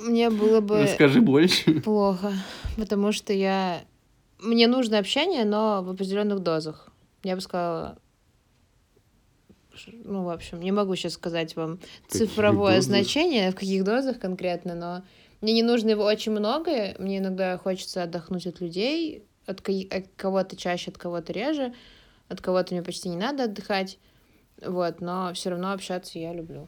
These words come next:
Speaker 2: Интересно, а в какую категорию попал кто? Ага, об этом слушайте
Speaker 1: <laughs>
Speaker 2: в расширенной версии, доступной на Патреоне, нашем канале. Скидывайте донаты, и Катя расскажет все секреты.
Speaker 1: Дзынь-дзынь-дзынь, каш-каш-каш.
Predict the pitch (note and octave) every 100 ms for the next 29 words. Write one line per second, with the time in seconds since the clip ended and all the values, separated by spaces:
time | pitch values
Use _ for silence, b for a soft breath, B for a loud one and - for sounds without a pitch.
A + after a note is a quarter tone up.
0 | - G#2+ G2 - C3+ - F#2+ C#3+ C#3+ -
1 | - A#2 D#2+ F#2 C3+ C3 E2+ G2 - -
2 | D#2+ D2 _ - F#2+ - G3+ - G3+ -
3 | - C4+ - - A3+ B3+ A3 D3 - -
4 | - - A2 D3+ - F#3+ A2+ B2+ D3+ F#2+
5 | - A2+ G#2 - G#2 G2+ G2+ - - G2
6 | D3 C#3 F#2+ - C#3 D#3 A#2+ E2+ F2 -
7 | G2 F2 F2 - F#2+ F#2+ B2+ G#3 - -
8 | B B B A2+ G#2+ - D#3+ C#3 C3+ B2
9 | C#3 - A2 - - - E3 - B B
10 | B - F4 C#4 A#3 A#3 G3 F3 E3+ D#3+
11 | - - - - - -